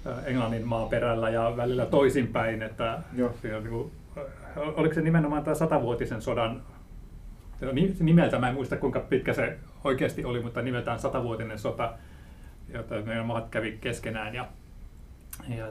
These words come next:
Speaker 1: tosiaan, niin, to-, ö, kuten sanoit, niin nämä hahmot on alun perin just tämmönen sodan ja taistelujen yhteentuomia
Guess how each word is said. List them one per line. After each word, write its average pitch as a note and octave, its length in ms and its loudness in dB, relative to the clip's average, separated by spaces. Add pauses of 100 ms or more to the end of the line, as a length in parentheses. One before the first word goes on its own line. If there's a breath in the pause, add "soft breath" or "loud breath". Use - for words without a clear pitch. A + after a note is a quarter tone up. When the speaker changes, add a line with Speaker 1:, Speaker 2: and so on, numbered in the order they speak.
Speaker 1:
tosiaan, A#2 340 -4
niin, A#2 200 -4 (380 loud breath)
to-, D#3+ 160 -4 (100)
ö, C3 280 -2 (100)
kuten C3+ 200 2
sanoit, C#3+ 260 2
niin B2+ 260 -2 (1080 loud breath)
nämä B2+ 140 -2
hahmot D#3 400 2
on A#2+ 260 -6 (160)
alun C3+ 180 2
perin A#2+ 220 0
just A2+ 140 -6
tämmönen A#2+ 260 -2
sodan C3+ 460 2
ja - 60 -8
taistelujen C3 420 0
yhteentuomia A#2 720 0